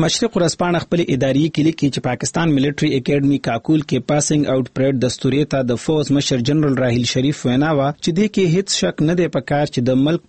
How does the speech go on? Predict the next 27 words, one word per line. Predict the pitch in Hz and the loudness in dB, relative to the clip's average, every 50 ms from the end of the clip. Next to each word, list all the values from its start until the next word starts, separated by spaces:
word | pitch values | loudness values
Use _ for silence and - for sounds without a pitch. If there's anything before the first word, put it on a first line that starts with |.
| - | -2
په | 139 131 | -2 0
ضد | 127 147 139 127 123 | 0 -2 -2 -2 -2
د | 127 117 | -2 0
هر | 143 165 156 - | -2 -2 -2 -2
قسمه | 147 131 - 143 139 131 117 | -2 0 0 0 0 0 0
جاریت | 123 120 120 120 123 139 143 131 - | 0 0 2 2 0 0 -2 -2 -2
به | 139 127 127 117 | -2 -2 0 0
غاښماتې | 117 117 117 - - 147 143 147 143 - 127 113 | -2 -2 -2 -2 -2 0 0 0 0 -2 -2 0
جواب | 123 117 120 123 120 110 113 | 0 0 0 0 0 0 0
ورکوو. | 117 110 107 - - 113 117 120 120 120 - _ - | -2 -2 -2 -2 -2 0 2 2 0 0 -4 _ -4
او | 127 127 - | -4 -2 -2
فاټا | - 131 123 117 - 131 123 - | -2 -2 -2 -2 -2 -2 -2 -2
کې | - 131 - | -2 -2 -2
طالب | 135 120 120 127 131 120 | 0 0 2 2 2 2
وسلوالو | 123 123 - - 147 143 156 160 127 127 120 - | 0 0 -2 -2 -2 -2 0 2 0 0 0 0
په | 123 113 | 0 0
ضد | 127 131 120 110 123 | 0 -2 0 0 0
ضرب | 123 123 117 123 - - 135 | 0 0 0 0 0 0 0
عضب | 123 131 120 131 | 0 0 0 0
اپریشن | 120 - 135 120 113 - 139 135 131 | -2 0 -2 -2 0 0 0 0 0
کې | - 131 123 117 | 0 -2 -2 0
ډېرې | 147 170 175 156 - | 0 0 0 0 -2
کامیابیانې | - 135 131 135 131 127 127 131 151 165 170 175 175 175 - - | -2 0 0 2 2 2 0 0 0 0 2 0 0 0 -2 -2
ترلاسه | 127 117 117 113 113 - 143 | 0 0 0 0 0 -2 -2
کړې | 123 - - 123 120 117 110 113 | -2 -2 0 0 0 0 2 2
دي. | 120 117 113 - - _ _ - 165 | 2 2 2 0 -2 _ _ -4 -2
اداري | 151 185 190 202 214 | 0 2 2 2 2